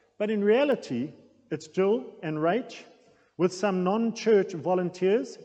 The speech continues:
and a few from Grace who occa-, occasionally go in and help when asked. I know not everyone in the church has to be involved in it for be a church initiative,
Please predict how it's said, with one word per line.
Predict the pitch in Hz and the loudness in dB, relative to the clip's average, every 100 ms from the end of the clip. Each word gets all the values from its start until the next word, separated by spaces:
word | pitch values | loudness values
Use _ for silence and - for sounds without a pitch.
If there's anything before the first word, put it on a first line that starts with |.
| - | -8
and | 165 | -8
a | |
few | 170 - 262 | -6 -2 -2
from | 247 214 180 | -2 -4 -4
Grace | 175 170 165 | -2 -2 -2
who | 175 | -6
occa-, | 165 202 247 233 196 | -4 -4 -4 -6 -14
occasionally | - 208 247 214 202 | -8 -4 -4 -4 -6
go | 165 170 180 | -4 0 0
in | 214 208 165 | 0 -4 -8
and | 170 | -8
help | 156 185 139 - - _ _ _ | -6 -6 -6 -10 -20 _ _ _
when | 160 175 | -6 -4
asked. | 185 117 90 - _ _ _ _ _ _ | -4 -6 -8 -16 _ _ _ _ _ _
I | 160 | 0
know | 175 202 | 4 6
not | 233 202 226 | 4 2 0
everyone | 208 202 190 | 2 2 2
in | 180 | 2
the | 170 | -2
church | - 185 165 - | -2 -2 -2 -2
has | 170 - | -8 -6
to | - | -6
be | 160 160 | -2 -2
involved | 143 147 180 156 | 0 0 2 0
in | 127 | -6
it | 113 | -8
for | 156 | -10
be | 131 151 | -6 -6
a | |
church | 147 160 147 151 | -6 -8 -8 -8
initiative, | 156 170 - | -10 -10 -12